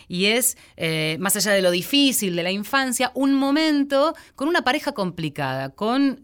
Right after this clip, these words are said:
lo que ahora está tan instalado y se habla de violencia de género. Esta imagen de una mujer poderosa que se defiende a las piñas de un tipo golpeador,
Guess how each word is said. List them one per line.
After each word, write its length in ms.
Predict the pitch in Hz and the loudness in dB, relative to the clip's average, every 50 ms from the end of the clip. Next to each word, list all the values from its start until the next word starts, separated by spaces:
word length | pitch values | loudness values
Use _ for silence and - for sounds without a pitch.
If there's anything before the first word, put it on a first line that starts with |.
| - | -14
lo 260 | - 185 170 165 170 156 | -12 -8 -4 -4 -4 -2
que 100 | - 202 | -2 0
ahora 160 | 214 254 269 | 0 0 0
está 140 | 247 - 220 | 0 -2 -2
tan 160 | - 214 220 220 | -2 -2 -2 -2
instalado 480 | 220 202 214 226 233 277 294 285 254 | -2 -2 -2 -2 2 4 4 4 4
y 40 | 214 | 2
se 120 | - - | 0 -2
habla 160 | 196 190 185 180 | -4 -2 -2 -2
de 80 | 180 | 0
violencia 480 | 170 175 170 170 175 175 170 - 185 170 | 0 0 -2 -2 -2 -2 -2 -2 -2 -4
de 80 | 180 | -4
género. 420 | 175 - 254 247 233 220 208 208 202 - - - - - - - - - - - _ _ _ - 226 220 - - | -4 -2 0 0 2 2 0 -2 -2 -6 -10 -20 -20 -20 -18 -20 -20 -20 -20 -20 _ _ _ -20 -20 -20 -12 -8
Esta 260 | 247 254 - - 294 | -6 -6 -2 0 2
imagen 680 | 277 269 254 254 262 240 - - - 165 147 139 147 147 - | 2 4 4 4 4 2 2 -2 -6 -4 -4 -4 -6 -6 -8
de 200 | 170 156 175 185 | -8 -6 -4 -4
una 240 | 202 233 247 247 | -2 -2 0 0
mujer 480 | 240 226 233 226 - 262 254 254 240 - | 0 0 0 0 0 0 0 0 0 -2
poderosa 720 | - - 226 226 226 226 240 247 240 - - 170 147 139 139 - | -2 -2 0 0 2 2 2 2 2 0 -2 -4 -4 -6 -6 -4
que 100 | - 202 | -4 -2
se 160 | - - 185 | 0 0 0
defiende 480 | 185 190 190 - 233 247 262 254 254 254 | 0 -2 -2 0 2 2 2 4 4 2
a 60 | 240 | 2
las 140 | 240 233 - | 2 0 -2
piñas 840 | - - 302 294 262 220 190 175 156 147 139 143 - - - - _ _ _ _ _ | -2 0 2 2 4 2 2 0 -2 -4 -4 -4 -4 -6 -6 -8 _ _ _ _ _
de 180 | - - 160 202 | -12 -8 -4 -4
un 200 | 220 240 240 233 | -2 -2 -2 -2
tipo 320 | 233 269 202 - 190 180 | -2 -4 -4 -2 -2 -2
golpeador, 840 | 175 190 196 202 196 - 240 240 247 254 254 233 208 202 202 202 196 | 0 0 -2 -4 -2 -2 0 0 2 2 2 2 2 0 -2 -4 -6